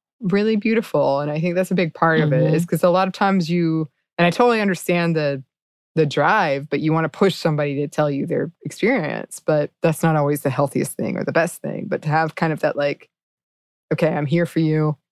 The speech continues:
Speaker 1: I will, you know, occasionally check in with you and ask about it, but I'm not gonna push you about it."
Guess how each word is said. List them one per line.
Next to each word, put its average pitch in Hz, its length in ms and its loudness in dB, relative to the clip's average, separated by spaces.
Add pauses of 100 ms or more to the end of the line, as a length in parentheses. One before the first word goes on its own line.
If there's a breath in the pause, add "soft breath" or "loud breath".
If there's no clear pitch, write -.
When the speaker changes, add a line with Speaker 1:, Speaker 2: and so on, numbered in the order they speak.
(720)
Speaker 1:
I 139 80 -2
will, 143 500 0 (180)
you 151 140 0
know, 135 180 -2
occasionally 151 560 0
check 151 260 -2
in 165 140 4
with 156 140 -2
you 156 80 2
and 147 100 0
ask 151 240 -4
about 147 240 -2
it, 147 180 -2
but 135 80 -4
I'm 139 60 -4
not 147 120 -2
gonna - 120 -6
push - 260 -6
you - 80 -8
about - 220 -12
it." 71 180 -8